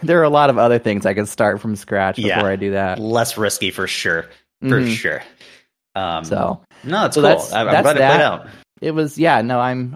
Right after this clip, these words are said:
Speaker 1: I, I'm glad it worked. Uh, eBay, uh, you're a pain in the ass. I'm gonna say that out
Speaker 2: Yep.
Speaker 1: loud and publicly.
Speaker 2: Always and forever.
Speaker 1: Um, I, as hard as I tried, they would not raise my selling limit. So
Speaker 2: Really? No
Speaker 1: it's
Speaker 2: way.
Speaker 1: Yeah,
Speaker 2: It's a
Speaker 1: no, they
Speaker 2: surprise.
Speaker 1: would,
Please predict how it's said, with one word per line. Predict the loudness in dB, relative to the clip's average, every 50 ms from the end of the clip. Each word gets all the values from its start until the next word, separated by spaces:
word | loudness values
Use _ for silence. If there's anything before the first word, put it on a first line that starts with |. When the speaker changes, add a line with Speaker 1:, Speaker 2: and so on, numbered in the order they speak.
| -8 -6
Speaker 1:
I, | -4 -4 -4 -2
I'm | -4 -4 -2 -2
glad | 0 0 0 0
it | -2
worked. | -2 -2 -2 -2 -4 -6 -6
Uh, | -6 -6 -6 -8 _ _ _ _ -8
eBay, | -6 -4 -2 0 0 0 0 0 -2 -4 -8 _ _ _ _ _ _ -8 -4
uh, | -4 -2 -2 -2 -4 -6 -10 -14 _ _ _ _ _ _ _ _ -6
you're | -4 -4
a |
pain | -2 -2 -2 -2
in | -2
the | -2 -4
ass. | -4 -4 -6 -8 -10
I'm | _ _ _ _ _ _ _ _ -16 -16
gonna | -12
say | -10 -8 -6
that | -4 -4 -4
out | -4
Speaker 2:
Yep. | -4 -4
Speaker 1:
loud | -6 -6 -8
and | -6 -6
publicly. | -4 -4 -4 -4 -2 -2
Speaker 2:
Always | 0 0 -2 -2 -4
and | -6 -6
forever. | -4 -2 -2 -2 -2 -6 -10 -14 -18 -20 -20 -20 _ _ _ _ _ _ -4
Speaker 1:
Um, | -2 -2 -2 -2 -4 -8 -10 -12 -12 -14 -16 -16 -18 _ _ _ _ _ _ _ _ _ _ _ _ _ _ _ _ -4
I, | -2 -2 0 0 -2
as | -2 -6 -6 -8 -6
hard | -2 0 0 0
as | 0 -2
I | -4 -2
tried, | 0 0 0 2 0 0
they | -2
would | -2 0
not | 0 0 0
raise | -2 -2 -4 -4 -6
my | -8
selling | -8 -4 -4 -2 -2 -2 -4
limit. | -4 -4 -4 -6 -8 _ _ _ _ _ -20 -20
So | -16 -12 -10 -6 -2 0
Speaker 2:
Really? | 0 0 0 -2 -4 -8 -12 _ _ _ _ _ -6
No | -4 -4 -2 -2
Speaker 1:
it's | -2 -2 -4 -6
Speaker 2:
way. | -10 -16 _ _ _ _ _ _ _ _ _ _ _ _ _ _ _ -10
Speaker 1:
Yeah, | -6 -4 -2 -2
Speaker 2:
It's | -2
a | -2
Speaker 1:
no, |
they | -2
Speaker 2:
surprise. | -2 -2 0 0 0 2 0 0 -2 -4 -8
Speaker 1:
would, | -10